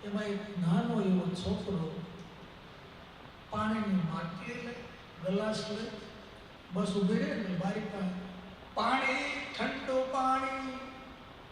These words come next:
એમાં એક શેઠે હાથ બહાર કાઢ્યો,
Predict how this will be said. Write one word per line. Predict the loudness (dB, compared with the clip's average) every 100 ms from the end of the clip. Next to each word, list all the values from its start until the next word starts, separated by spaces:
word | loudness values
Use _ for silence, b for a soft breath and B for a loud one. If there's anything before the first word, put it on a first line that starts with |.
| -18 -18 -18 -10 -2
એમાં | 2
એક | 2 0
શેઠે | 0 0 0 -2 -2 -2 -4 -8 -12 -14 -16 -16 -16 -16 -16 -8
હાથ | -4 -2 0
બહાર | 2
કાઢ્યો, | 0 0 -2 0